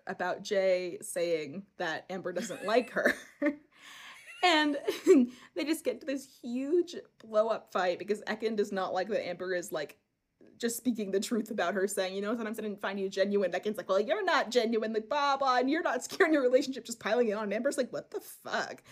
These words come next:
<laughs> And then I love that Gemma says to Amber, "When people turn an argu-, an argument personal, they know they're losing," because that is so true.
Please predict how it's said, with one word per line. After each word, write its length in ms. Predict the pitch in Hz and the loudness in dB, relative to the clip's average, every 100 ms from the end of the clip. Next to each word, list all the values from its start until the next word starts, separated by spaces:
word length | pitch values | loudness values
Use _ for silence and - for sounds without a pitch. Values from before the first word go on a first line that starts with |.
| - - | -20 -18
<laughs> 220 | - - | -8 6
And 220 | 349 285 | 10 10
then 80 | 240 | 8
I 120 | 226 | 2
love 400 | 220 202 226 320 - - _ | 0 2 0 0 -10 -20 _
that 180 | 220 220 | 0 2
Gemma 420 | 214 185 190 196 - _ _ | 0 -2 -4 -4 -8 _ _
says 260 | - 269 269 | -4 -2 -2
to 100 | 196 | -4
Amber, 360 | 196 185 190 - | -2 -4 -6 -6
"When 160 | 190 | -6
people 300 | 202 208 220 | -6 -6 -6
turn 180 | 240 196 | -6 -8
an 120 | 180 - | -8 -6
argu-, 460 | 165 175 170 139 _ _ - | -6 -4 -6 -6 _ _ -8
an 160 | 196 - _ _ _ _ - | -8 -8 _ _ _ _ 2
argument 360 | 196 196 185 | 4 4 0
personal, 680 | - 180 190 220 226 247 - | -2 -4 -2 -2 -2 -4 -4
they 160 | 180 175 | -2 -2
know 220 | 170 160 | 0 0
they're 180 | 165 117 | 0 -2
losing," 480 | 147 175 170 180 196 | -4 -2 -2 -2 -4
because 200 | 196 180 | -4 -4
that 120 | 151 | -4
is 160 | 165 - | -2 0
so 460 | 175 156 156 180 _ _ - | 0 -2 -6 -10 _ _ -4
true. 500 | - 185 143 123 | 4 4 4 -2